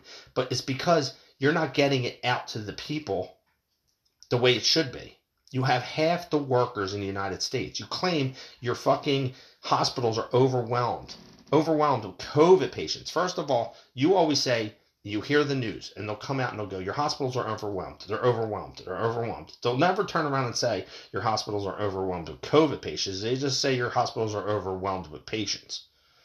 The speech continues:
They, they keep covid out of there because they know that the overwhelming of a fucking hospital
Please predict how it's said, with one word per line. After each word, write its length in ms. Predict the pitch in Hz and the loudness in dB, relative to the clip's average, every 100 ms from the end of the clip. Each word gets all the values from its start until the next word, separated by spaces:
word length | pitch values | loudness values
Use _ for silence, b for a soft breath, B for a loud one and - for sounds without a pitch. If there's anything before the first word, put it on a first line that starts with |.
| b b | b b
They, 140 | 113 107 | -2 0
they 200 | - 110 | 2 0
keep 240 | - 165 | 0 -2
covid 300 | - 143 131 | 4 6 6
out 160 | 139 117 | 4 2
of 40 | |
there 60 | 87 | -2
because 240 | 98 127 | -6 -4
they 160 | 113 107 | -4 -2
know 440 | 131 135 82 73 B B B | 0 0 -2 -8 B B B
that 160 | 110 107 | -2 0
the 120 | - | 0
overwhelming 680 | 139 151 143 104 113 123 127 | 4 4 4 0 0 0 0
of 180 | 127 95 | 0 -4
a 60 | 90 | -2
fucking 300 | 120 110 90 | -2 -2 -4
hospital 640 | 104 104 - 135 139 - | -4 -4 -2 -2 -2 -6